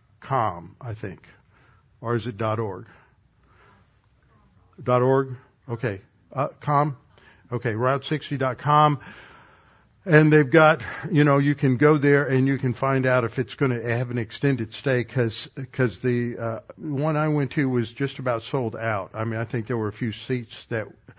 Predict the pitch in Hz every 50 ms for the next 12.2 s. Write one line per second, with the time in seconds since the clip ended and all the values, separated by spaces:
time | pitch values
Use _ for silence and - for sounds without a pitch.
0 | - - - _ - 120 135 139 160 170 139 139 156 147 127 127 131 135 127 -
1 | 135 131 123 - 127 113 107 - - - 127 120 117 117 113 98 117 123 - -
2 | 117 107 - 131 120 107 - - - 123 113 113 - - 120 107 101 117 123 123
3 | 113 107 104 107 98 - - 117 127 131 135 123 - 131 117 110 113 110 117 113
4 | - 120 104 - - 131 123 107 110 - - 120 120 110 104 107 - - _ _
5 | - - - - - - _ _ _ - 113 113 113 107 107 - 120 110 - -
6 | - - 107 - - 113 101 104 113 123 107 104 110 110 104 101 104 - - 107
7 | 95 101 107 104 95 - 123 113 107 123 113 110 107 107 107 101 - - - -
8 | - - _ - 120 123 123 120 117 - 120 123 120 117 113 107 101 - - 139
9 | 135 123 131 - - - - - 135 127 - - - - - - 143 123 117 120
10 | 127 147 160 165 165 165 165 165 160 160 147 - - _ _ _ _ _ _ _
11 | _ _ _ _ _ _ _ _ - 131 123 131 139 143 139 131 117 107 123 113
12 | 95 87 85